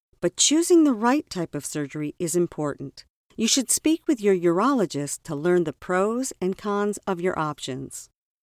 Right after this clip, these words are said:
Products and devices. For some people, products and devices are the only way to manage bladder problems. They can give older and disabled persons more freedom.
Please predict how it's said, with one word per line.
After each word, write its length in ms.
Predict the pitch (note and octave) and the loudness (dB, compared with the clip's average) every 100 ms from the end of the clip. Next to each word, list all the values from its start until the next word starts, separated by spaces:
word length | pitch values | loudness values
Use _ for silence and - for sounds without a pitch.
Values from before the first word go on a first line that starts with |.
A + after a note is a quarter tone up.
| _ _ - | _ _ -2
Products 500 | A#3 B3 C4+ C#4 - G3 | 6 8 6 2 -2 2
and 200 | F#3 F#3+ | 2 2
devices. 800 | E3 D3+ C#3+ - C3 B2 - _ _ _ _ - | 2 0 0 -6 -8 -8 -16 _ _ _ _ -2
For 100 | D#4 | 0
some 300 | - F4+ E4+ | 6 8 8
people, 500 | G#3+ E3+ D3+ D3 D#3+ _ | 4 -2 0 -2 -4 _
products 480 | - B3 B3 B3+ - - | 4 6 6 0 -4 -4
and 120 | F3 | -4
devices 560 | D#3+ F#3+ F#3 - F3+ - | 0 2 2 0 -4 -6
are 80 | F#3 | -4
the 160 | F#3 - | -4 0
only 320 | G#3+ A#3 A#3+ | 2 4 4
way 240 | G3 G3 F#3 | 4 4 4
to 80 | |
manage 480 | E3 D#3+ D#3 D#3 - | 2 2 0 -2 -6
bladder 320 | D#3 D3 D3 | -4 -2 -4
problems. 760 | D3 D3+ C#3 C3+ C3+ C#3 - - _ _ - | -6 -6 -6 -4 -6 -8 -12 -18 _ _ 0
They 120 | G#3 | 2
can 200 | - B3 | 2 0
give 180 | A#3 F#3 F#3 | 0 -2 0
older 380 | F#3+ G#3 G3+ - | 0 2 0 0
and 140 | F3+ | -4
disabled 580 | G3 - C4+ - B3+ - | -4 -2 0 0 -4 -4
persons 500 | D#3+ D#3 - D#3 - | -6 -4 -4 -4 -2
more 220 | F3+ F#3 | -2 -2
freedom. 580 | - E3 D#3 C3+ C#3 | -2 -6 -6 -6 -10